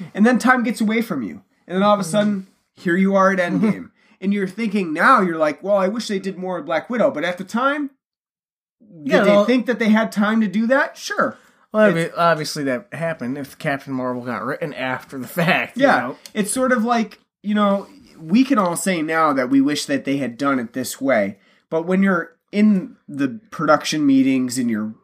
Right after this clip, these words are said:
Speaker 1: doing the writing for it, it's a little bit more complicated than that, especially as we see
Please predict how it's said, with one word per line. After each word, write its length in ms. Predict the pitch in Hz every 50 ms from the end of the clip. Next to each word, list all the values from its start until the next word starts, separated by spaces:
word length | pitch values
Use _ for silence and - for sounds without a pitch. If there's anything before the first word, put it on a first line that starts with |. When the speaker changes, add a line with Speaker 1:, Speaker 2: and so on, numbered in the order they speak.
| _ _ - - - -
Speaker 1:
doing 300 | 160 170 170 165 165 151
the 80 | 143
writing 420 | 127 127 135 131 131 131 135 127 123
for 320 | - - 131 131 127 120
it, 200 | 113 107 - - - _ _ _ _ _ _ _ _ _ _ _ _ _
it's 140 | - 143 -
a 60 | 170
little 240 | 170 196 254 233 202
bit 200 | - 190 170 120
more 300 | 147 156 160 156 147 139
complicated 760 | 139 - - 151 156 147 - 135 131 - 147 135 117 110 95
than 140 | 98 104 101 107
that, 200 | 110 101 95 - -
especially 500 | - - - 262 269 269 311 254 214 190
as 140 | 175 180 143
we 80 | 156
see 500 | - - - 254 254 165 101 104 113 -